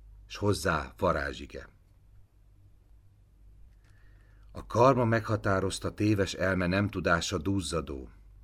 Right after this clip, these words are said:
A megjelenőt s a lehetségest objektív világunként tálalja fel, s a három méreg szubjektív módon erre felel. S e percben ráeszmélünk,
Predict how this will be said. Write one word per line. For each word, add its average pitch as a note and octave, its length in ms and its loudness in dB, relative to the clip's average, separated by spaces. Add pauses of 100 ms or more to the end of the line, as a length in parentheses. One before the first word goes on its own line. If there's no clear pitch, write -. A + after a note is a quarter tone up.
(220)
A - 80 -10
megjelenőt G2 920 2 (100)
s - 120 -14
a F2 80 0
lehetségest F#2 840 0
objektív G#2 640 0
világunként F2 720 -2
tálalja E2+ 460 0
fel, F#2+ 440 -6 (1040)
s - 100 -14
a - 40 -12
három A2+ 460 0
méreg G2 580 2 (420)
szubjektív G2+ 720 0
módon E2 400 -2
erre D#2 340 -6
felel. D2+ 540 -12 (1500)
S - 100 -20
e - 80 -8
percben A#2+ 540 4
ráeszmélünk, F2+ 920 2